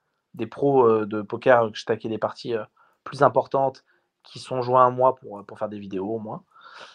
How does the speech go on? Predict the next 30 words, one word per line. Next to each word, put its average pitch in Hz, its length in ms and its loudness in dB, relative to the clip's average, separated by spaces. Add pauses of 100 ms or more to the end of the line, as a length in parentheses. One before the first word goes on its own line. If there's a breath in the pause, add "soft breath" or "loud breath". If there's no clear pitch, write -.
(160 loud breath)
Voilà, 147 240 6
et 113 140 -6
c'était, 135 420 -6
euh, 110 520 -4
j'ai 110 120 -14
lancé 110 280 -10
ça, 120 340 -2
écoute, - 280 -16
ça 104 120 -6
a 104 40 -8
marché. - 320 -16 (320)
Ça - 180 -6
a 117 60 -6
marché, 135 480 0
pas 131 140 0
tout 123 120 -12
de - 80 -20
suite, 135 340 -6
mais, 110 180 -4
euh, 107 760 -2
ça 110 200 0
a 107 60 -2
marché 107 300 -2
parce 120 200 -6
que - 120 -4
les 123 160 0
gens, 123 280 0
ils, 113 200 -8 (680)
ils 127 200 -2
avaient 127 180 6